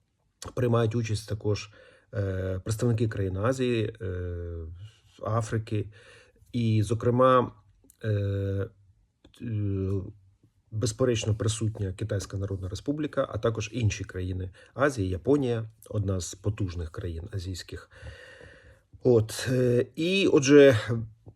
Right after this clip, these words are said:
майданчик став глобальним, і щороку, е, туди з'їжджаються відомі політики, президенти, міністри,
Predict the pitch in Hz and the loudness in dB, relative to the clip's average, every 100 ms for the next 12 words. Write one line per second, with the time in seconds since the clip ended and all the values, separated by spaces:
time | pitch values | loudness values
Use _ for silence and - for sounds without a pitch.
0 | - 135 139 139 110 110 - 107 92 127 | -2 2 8 8 6 -2 0 0 2 4
1 | 139 180 165 165 131 - - - - 131 | 4 2 0 -4 -8 -16 -16 -16 -8 -4
2 | 139 - 113 135 156 147 143 110 - _ | -2 0 2 2 2 0 0 -4 -14 _
3 | _ _ _ _ _ _ _ _ - - | _ _ _ _ _ _ _ _ -20 -10
4 | - - _ - 107 101 98 95 113 131 | -10 -10 _ -4 -2 -2 -4 -2 2 4
5 | 117 110 113 117 110 104 104 107 95 110 | 4 2 4 2 2 -2 0 0 0 0
6 | 117 330 - 113 110 98 98 123 139 120 | 0 0 -4 -4 -6 -4 -2 -2 -2 -4
7 | 98 98 127 - - | -2 0 -2 -4 -10